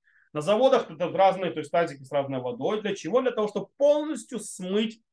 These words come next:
кровь. Но если м-, можно и доста-, если, но не до-, можно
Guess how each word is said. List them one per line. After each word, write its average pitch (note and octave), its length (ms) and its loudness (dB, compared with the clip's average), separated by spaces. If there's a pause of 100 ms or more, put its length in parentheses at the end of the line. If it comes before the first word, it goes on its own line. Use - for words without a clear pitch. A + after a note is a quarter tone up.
(300)
кровь. F3+ 360 2 (1600)
Но - 400 6 (320)
если B3 640 0
м-, F3+ 240 -12
можно B3+ 480 4
и A3+ 200 -2
доста-, F#3 320 2
если, A3+ 520 0
но F3 400 -2
не F3+ 160 -6
до-, F3+ 100 -2
можно A3+ 480 6